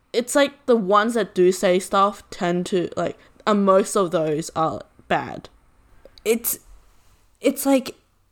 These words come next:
Speaker 2: if you're looking at the ratio, it is a minority, but, like, it's enough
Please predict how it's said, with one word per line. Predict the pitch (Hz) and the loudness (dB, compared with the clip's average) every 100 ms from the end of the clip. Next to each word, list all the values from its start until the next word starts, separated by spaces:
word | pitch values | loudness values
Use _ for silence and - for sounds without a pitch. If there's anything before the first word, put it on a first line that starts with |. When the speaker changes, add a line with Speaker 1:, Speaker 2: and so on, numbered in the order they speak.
| _ _ _ | _ _ _
Speaker 2:
if | 240 233 | -2 2
you're | 269 | 4
looking | 277 277 339 | 2 2 -2
at | 320 | 0
the | 220 | 0
ratio, | 175 160 170 - 240 269 302 - | 2 0 0 -2 2 2 2 2
it | 185 | -2
is | - 165 | -2 -2
a | 190 | 0
minority, | 185 190 196 214 226 262 | 2 2 2 0 0 0
but, | 262 247 - | 0 -2 0
like, | 180 175 - - | -4 -4 -8 -4
it's | 208 233 | -2 2
enough | 202 185 180 285 - | 2 4 2 2 -4